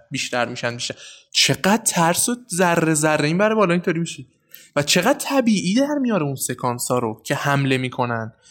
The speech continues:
نمی‌دونم توی اون سال چه جوری اینقدر طبیعی در آورده. یعنی خیلی دوست دارم پشت صحنه‌شو ببینم، مثلاً اینجوری پرنده ها رو پرت کردن، چند میلیون پرنده کشتن سر این فیلم،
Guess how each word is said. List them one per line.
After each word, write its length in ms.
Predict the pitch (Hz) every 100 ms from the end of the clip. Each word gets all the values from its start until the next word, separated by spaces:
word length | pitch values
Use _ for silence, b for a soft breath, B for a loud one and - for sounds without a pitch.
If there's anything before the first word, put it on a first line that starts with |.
| b b
نمی‌دونم 360 | 160 196 247 240
توی 200 | - 160
اون 140 | 151
سال 260 | 147 139 135
چه 280 | - - 156
جوری 320 | 143 143 135 127
اینقدر 260 | 123 120
طبیعی 380 | - 120 120 120
در 200 | 117 117
آورده. 400 | 117 117 113 104 _ _
یعنی 80 | 135
خیلی 120 | 165
دوست 120 | 175
دارم 120 | 202 196
پشت 200 | 180 175
صحنه‌شو 420 | 143 135 139 170
ببینم، 380 | 165 180 180 -
مثلاً 160 | -
اینجوری 280 | 147 151 147
پرنده 340 | 160 156 151 139
ها 60 |
رو 60 | 165
پرت 400 | - 139 151 -
کردن، 480 | 160 156 143 131 123 _ b b b -
چند 300 | - 147 170
میلیون 380 | 175 156 156 147
پرنده 460 | 147 139 135 139 -
کشتن 440 | 147 135 - 127
سر 220 | 127 131
این 180 | 123 127 127
فیلم، 240 | 127 139